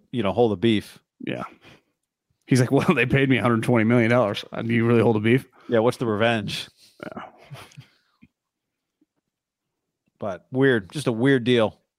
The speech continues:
Speaker 2: Bizarre.
Speaker 1: So I, I hope Carson's there. That'll make for, I don't know, something. Maybe him and Irsay will cross paths.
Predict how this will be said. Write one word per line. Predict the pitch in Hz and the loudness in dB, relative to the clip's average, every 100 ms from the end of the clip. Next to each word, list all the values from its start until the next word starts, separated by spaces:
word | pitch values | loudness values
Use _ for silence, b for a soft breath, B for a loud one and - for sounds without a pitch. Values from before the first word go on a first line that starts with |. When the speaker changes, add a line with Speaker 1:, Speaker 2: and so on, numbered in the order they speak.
| _ - | _ -8
Speaker 2:
Bizarre. | 113 110 110 170 | -2 0 2 2
Speaker 1:
So | |
I, | 185 | 2
I | |
hope | 196 220 | 0 0
Carson's | 170 170 165 123 | 0 0 -2 -4
there. | 135 131 | -2 0
That'll | 123 123 | 0 -2
make | 120 107 | -4 -6
for, | 113 104 98 _ _ _ _ | -8 -10 -12 _ _ _ _
I | 92 | -20
don't | 80 | -20
know, | 73 - - _ | -20 -20 -20 _
something. | - 92 78 76 73 b b b b b b b b _ | -18 -16 -14 -18 -20 b b b b b b b b _
Maybe | 110 95 | -6 -4
him | 92 | -4
and | 87 | -6
Irsay | 85 - | -8 -10
will | 87 | -12
cross | 82 104 87 | -10 -10 -12
paths. | - 90 87 - | -12 -12 -12 -14